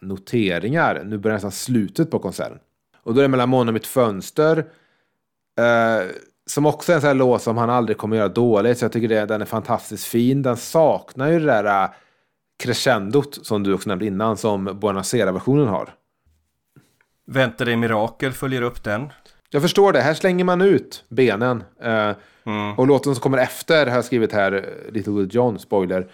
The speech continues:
Speaker 1: är liksom det stora dinosauriegigantiska benet man slänger ut. För det är också en låt som inte var med på Buona Sera. Men Vänta dig mirakel,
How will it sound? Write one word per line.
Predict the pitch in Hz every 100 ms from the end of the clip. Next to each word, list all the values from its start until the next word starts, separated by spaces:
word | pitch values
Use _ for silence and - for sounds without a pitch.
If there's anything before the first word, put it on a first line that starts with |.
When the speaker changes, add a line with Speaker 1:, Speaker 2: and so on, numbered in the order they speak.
| _
Speaker 1:
är | - 120
liksom | 113 104
det |
stora | - - 135 107 101 98 95
dinosauriegigantiska | 104 98 - 139 120 98 98 104 110 - 147
benet | 127 98 95
man | 104
slänger | 107 104 98
ut. | 92 95
För | -
det | 104
är |
också | 98 107
en | 104
låt | 98 87
som | 95
inte | - 123 95 98
var | 101
med | 95
på | 92
Buona | 95 95
Sera. | 117 104 139 - - -
Men | 117 117
Vänta | 135 127
dig | 120
mirakel, | 120 123 127 107 - 180 131 120